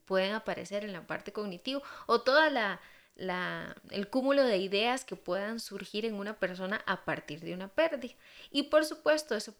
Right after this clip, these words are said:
se puede eh, expresar también en la dimensión física y pueden, eh, existir cosas que repercuten o se manifiesten en la parte física y por lo tanto eventualmente se pueden manifestar en la parte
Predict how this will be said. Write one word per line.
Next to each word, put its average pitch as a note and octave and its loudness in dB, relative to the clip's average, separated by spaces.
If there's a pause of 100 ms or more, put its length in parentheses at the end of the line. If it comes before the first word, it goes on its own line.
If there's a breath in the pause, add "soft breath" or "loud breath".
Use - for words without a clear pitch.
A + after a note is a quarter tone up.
(140)
se G#3+ -6
puede G#3+ 0 (220)
eh, F#3+ -6
expresar A3 0
también A3+ -4
en G#3 -4
la F3+ -6
dimensión F3+ -8
física - -8 (440 soft breath)
y G#3 -6
pueden, G3 0 (460 loud breath)
eh, F#3 -8 (200)
existir F#3 -6
cosas A3 2
que G3 -2
repercuten A#3+ -2
o F#3 2
se F#3 -10
manifiesten F3+ -6 (240 loud breath)
en F#3 -4
la C#3+ -4
parte - -10
física C#4 -6 (520 loud breath)
y C4 -2
por B3 2
lo B3+ -2
tanto D4+ -2
eventualmente F#3 -6
se A3 -6
pueden G3+ -6
manifestar F#3+ -4
en G3 -8
la F3+ -6
parte E3+ -4